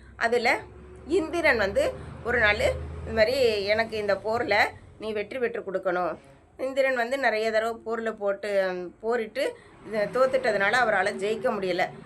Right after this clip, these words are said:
அவரும் வந்து அந்த முசுகுந்த சக்கரவர்த்தியை வந்து நாடுறாரு. நாடி, "இது மாதிரி எனக்கு ஜெயிச்சு கொடுங்க" அப்படின்னு கேட்டதும், "சரி" அப்படின்னு ஒத்துக்கிட்டு அந்த முசுகுந்த சக்கரவர்த்தி என்ன பண்றாரு, போய் அந்த இந்திரனுக்கு போரிட்டு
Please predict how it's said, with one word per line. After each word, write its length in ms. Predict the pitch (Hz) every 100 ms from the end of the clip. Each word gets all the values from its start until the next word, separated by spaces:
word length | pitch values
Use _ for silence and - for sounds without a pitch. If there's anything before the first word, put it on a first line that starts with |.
| -
அவரும் 480 | - 226 277 320 339
வந்து 280 | 294 226 285
அந்த 180 | 302 247
முசுகுந்த 520 | 214 220 269 269 240
சக்கரவர்த்தியை 800 | 233 190 185 185 190 180 180 196
வந்து 460 | 220 185 233 466 - - _
நாடுறாரு. 480 | 220 208 196 175 165 - _
நாடி, 460 | 226 208 220 285 - _ _
"இது 100 | 226
மாதிரி 200 | 226 247
எனக்கு 240 | 202 196
ஜெயிச்சு 340 | 220 226 -
கொடுங்க" 440 | 226 175 170 170 170 - _ _
அப்படின்னு 320 | - 240 240 233
கேட்டதும், 520 | 208 220 269 285 226
"சரி" 500 | 262 240 220 185 - _
அப்படின்னு 320 | 196 214 220
ஒத்துக்கிட்டு 340 | 220 220 208 254
அந்த 220 | 254 196
முசுகுந்த 460 | 202 214 277 262
சக்கரவர்த்தி 440 | 247 208 202 190 196
என்ன 200 | 190 196
பண்றாரு, 480 | 185 185 180 190 - _ _ _
போய் 400 | 233 233 320 - -
அந்த 260 | 220 226
இந்திரனுக்கு 920 | 226 254 285 294 247 196 220 254 - _ _ _
போரிட்டு 680 | 240 269 247 - 277 440